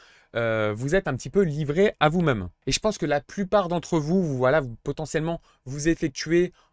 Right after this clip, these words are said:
entre, euh, quelques dizaines, centaines de transactions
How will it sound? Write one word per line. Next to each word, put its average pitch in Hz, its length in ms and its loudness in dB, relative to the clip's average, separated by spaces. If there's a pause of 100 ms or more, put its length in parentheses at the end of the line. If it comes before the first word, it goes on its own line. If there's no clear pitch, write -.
entre, 131 260 -4
euh, 147 380 2
quelques 160 540 -2
dizaines, 160 480 -4
centaines 160 380 -8
de 151 80 -6
transactions 147 600 -6